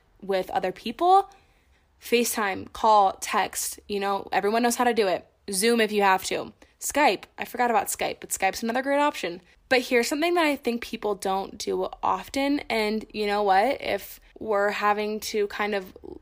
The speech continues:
get creative and live, like, the pre-technology times by doing a puzzle and playing cards,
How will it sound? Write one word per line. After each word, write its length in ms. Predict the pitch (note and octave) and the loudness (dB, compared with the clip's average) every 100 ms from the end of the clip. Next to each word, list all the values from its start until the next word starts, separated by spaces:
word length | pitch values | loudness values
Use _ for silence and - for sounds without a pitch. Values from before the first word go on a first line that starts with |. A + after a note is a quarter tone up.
| _ - C#2+ D2 - F#3 | _ -20 -20 -20 -20 -2
get 200 | G#3 - | -2 -2
creative 640 | - A3 F#3 F#3 A#3+ C4+ | -4 -2 -2 0 0 0
and 220 | C#4+ A3 | 0 0
live, 320 | G3 F#3+ F#3+ G#3 | 0 0 0 2
like, 360 | F#3 - - - - - _ _ _ | 2 2 -6 -18 -20 -20 _ _ _
the 80 | G#3 | -2
pre-technology 880 | - A#3+ A3 A3+ G#3+ G3 G3 G3 G3 | -2 -2 -2 -2 -4 0 0 -2 -4
times 540 | - G#3 F3+ A#3+ A#3+ | -4 -4 -2 -2 -2
by 160 | - F#3+ | 0 0
doing 520 | F#3+ F#3+ F#3 F#3 - _ - | 0 -2 -4 -6 -8 _ -10
a 60 | |
puzzle 440 | F3+ - F#3+ G#3+ A#3 | 0 0 2 2 0
and 80 | A3+ | 0
playing 240 | G3+ G3 | -4 -4
cards, 460 | - F#3+ A3+ C#4+ | -2 0 0 -4